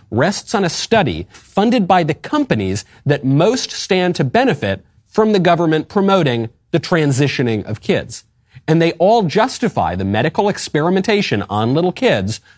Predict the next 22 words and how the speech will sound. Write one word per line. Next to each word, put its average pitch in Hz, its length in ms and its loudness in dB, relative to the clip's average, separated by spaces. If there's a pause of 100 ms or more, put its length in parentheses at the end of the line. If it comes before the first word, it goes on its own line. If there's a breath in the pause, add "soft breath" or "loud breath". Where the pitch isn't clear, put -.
(180 soft breath)
on 196 320 4
the 240 80 2
grounds 139 640 0 (220)
that 143 140 0
the 151 100 0
interventions 147 880 0 (180)
will 143 220 2
reduce 147 580 0
the 135 160 -2
kids' 160 360 -2
risk 131 320 -4
of 131 80 -2
suicide 117 720 -2 (240 soft breath)
when 127 160 2
they 135 140 0
get 131 160 2
older. 147 360 0 (760)
But 117 120 0
it 131 100 -6
turns 165 300 -2
out 147 200 0
that 196 240 -2